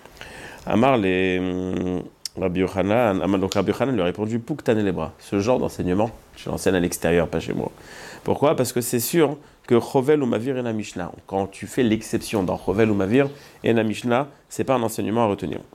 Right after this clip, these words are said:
Oui, mais tu ne sais pas Mishnah, mais si tu tiens tête et me dire que oui,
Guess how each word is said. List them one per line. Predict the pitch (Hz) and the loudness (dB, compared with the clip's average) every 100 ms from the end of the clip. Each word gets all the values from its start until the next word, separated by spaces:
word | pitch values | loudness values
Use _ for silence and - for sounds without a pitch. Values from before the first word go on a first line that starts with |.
| - | 0
Oui, | 123 | 2
mais | 135 | 4
tu | 92 | 0
ne | |
sais | 80 | 0
pas | 90 127 | 0 0
Mishnah, | 90 - 127 90 | -2 -4 -4 -4
mais | |
si | - | -8
tu | - 101 87 | -14 -10 -10
tiens | - 107 98 | -2 0 2
tête | 113 98 | -2 0
et | |
me | 95 | -2
dire | 104 104 | -2 0
que | 101 | 2
oui, | 135 | 2